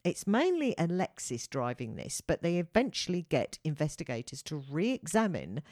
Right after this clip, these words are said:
Michelle's manner and cause of death. The Utah County Attorney's Office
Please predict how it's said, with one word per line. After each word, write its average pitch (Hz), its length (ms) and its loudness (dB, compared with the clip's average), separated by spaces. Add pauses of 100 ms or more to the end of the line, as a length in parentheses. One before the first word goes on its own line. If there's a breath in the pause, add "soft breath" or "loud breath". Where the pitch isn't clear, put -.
(340 loud breath)
Michelle's 180 480 2
manner 170 540 0 (220)
and 185 140 0
cause 139 300 -4
of 160 80 -8
death. 180 320 2 (960 loud breath)
The 196 120 6
Utah 294 560 4
County 165 560 -2
Attorney's 160 580 -2
Office - 460 -10